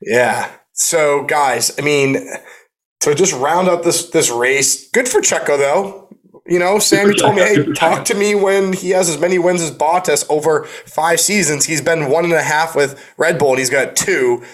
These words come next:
Speaker 1: So at that rate, he's probably gonna be trending way more than what Bottas had. So
Speaker 2: Well,
Speaker 1: I'll take that.
Speaker 2: let me know after he wins his fourth. But no,
Speaker 1: Yep.
Speaker 2: good, good, good for Checo on
Speaker 1: Good for
Speaker 2: Sunday. He was
Speaker 1: Checo.
Speaker 2: there to pick, he was there to pick up the pieces.
Speaker 1: Yeah.
Speaker 2: Hats off to Checo.
Speaker 1: Yeah,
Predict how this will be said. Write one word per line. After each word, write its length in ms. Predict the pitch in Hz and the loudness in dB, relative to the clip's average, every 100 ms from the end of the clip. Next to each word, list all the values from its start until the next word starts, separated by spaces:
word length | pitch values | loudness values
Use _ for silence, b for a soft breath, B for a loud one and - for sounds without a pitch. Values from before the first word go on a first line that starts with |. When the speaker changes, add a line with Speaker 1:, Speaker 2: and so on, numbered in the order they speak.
| - | -6
Speaker 1:
So 480 | - 147 135 131 131 | -2 2 2 0 -2
at 180 | 139 131 | -2 0
that 240 | 156 151 | 0 0
rate, 200 | 139 131 | 0 -2
he's 120 | 131 | -2
probably 300 | 135 143 143 | -2 2 2
gonna 160 | 127 127 | 2 -2
be 80 | 131 | 0
trending 400 | 139 131 120 117 | 0 2 0 0
way 140 | 147 | 0
more 200 | 143 120 | 2 0
than 120 | 110 | 0
what 120 | 110 | 0
Bottas 340 | 120 120 113 - | 2 2 2 -2
had. 240 | 107 110 | -2 -2
So 240 | - 117 196 | 0 2 2
Speaker 2:
Well, 80 | 131 | 0
Speaker 1:
I'll 60 | 127 | 0
take 200 | 117 135 | 0 2
that. 200 | 120 156 | 2 2
Speaker 2:
let 100 | 160 | 2
me 40 | |
know 120 | 156 | 0
after 240 | 156 151 165 | 0 0 0
he 60 | |
wins 160 | 143 139 | 2 0
his 120 | 135 | -2
fourth. 360 | 101 101 117 - | -2 -2 -4 -2
But 120 | 123 | 0
no, 160 | 180 101 | 2 2
Speaker 1:
Yep. 80 | 160 | 2
Speaker 2:
good, 200 | 123 - | 0 0
good, 220 | 135 131 - | -2 -2 -2
good 180 | 147 | 0
for 80 | 190 | 0
Checo 380 | - 156 131 139 | 0 -2 0 0
on 120 | 131 | 2
Speaker 1:
Good 40 | 123 | 2
for 40 | |
Speaker 2:
Sunday. 280 | 117 110 113 | 0 2 2
He 60 | 107 107 | 2 2
was 80 | 101 | 0
Speaker 1:
Checo. 60 | 120 | 0
Speaker 2:
there 100 | 120 | 0
to 80 | |
pick, 240 | 127 123 - b b _ | -2 -6 -8 b b _
he 80 | 135 | 0
was 120 | 117 | 2
there 120 | 123 | 0
to 60 | 127 | 0
pick 160 | 131 123 | 0 -2
up 80 | |
the 80 | 120 | -2
pieces. 680 | 127 98 101 101 98 - - 104 | -2 -2 0 0 0 -2 -2 -2
Speaker 1:
Yeah. 200 | 156 - | 0 0
Speaker 2:
Hats 120 | 113 | -2
off 120 | 107 | -2
to 60 | - | -2
Checo. 420 | - - - - _ _ | -2 -2 -4 -6 _ _
Speaker 1:
Yeah, 320 | 123 180 135 | -2 0 -2